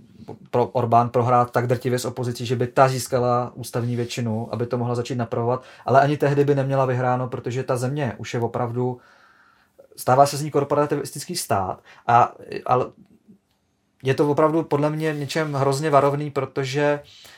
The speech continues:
ten Or-, Orbán viditelně inspiruje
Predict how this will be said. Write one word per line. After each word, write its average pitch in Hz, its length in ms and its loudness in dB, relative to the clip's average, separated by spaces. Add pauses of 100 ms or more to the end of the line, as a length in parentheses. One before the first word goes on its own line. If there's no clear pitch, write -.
(120)
ten 135 180 -2
Or-, 135 240 2
Orbán 139 320 6
viditelně 151 440 -4
inspiruje 131 1000 -2